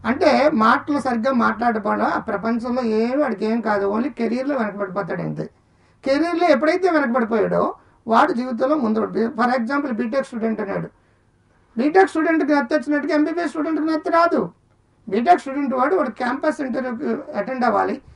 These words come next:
హెచ్ఆర్ round ఉంటుంది, దాంట్లో pass అవ్వాలి, presentations ఇవ్వాలి, వర్క్షాప్‌లు attend అవ్వాలి, మాట్లాడే అవసరం ఉంటుంది. కాబట్టి బీటెక్ స్టూడెంట్కి నత్తి వస్తుంది. మాట్లాడిన అవసరం, పెద్దగా స్పీచ్లు ఇవ్వాల్సిన అవసరం లేని medical field వాళ్ళకి నత్తి తక్కువ వస్తుంది అప్పుడప్పుడు.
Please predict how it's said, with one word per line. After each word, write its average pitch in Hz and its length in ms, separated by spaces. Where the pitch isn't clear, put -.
హెచ్ఆర్ 302 400
round 254 220
ఉంటుంది, 226 280
దాంట్లో 233 320
pass 208 320
అవ్వాలి, 202 380
presentations 233 680
ఇవ్వాలి, 202 400
వర్క్షాప్‌లు 302 460
attend 240 280
అవ్వాలి, 180 320
మాట్లాడే 302 440
అవసరం 277 340
ఉంటుంది. 247 220
కాబట్టి 233 220
బీటెక్ 226 320
స్టూడెంట్కి 220 380
నత్తి 214 220
వస్తుంది. 175 340
మాట్లాడిన 349 840
అవసరం, 311 440
పెద్దగా 269 300
స్పీచ్లు 269 340
ఇవ్వాల్సిన 262 280
అవసరం 247 260
లేని 247 180
medical 226 360
field 254 180
వాళ్ళకి 233 240
నత్తి 208 240
తక్కువ 220 400
వస్తుంది 185 300
అప్పుడప్పుడు. 180 480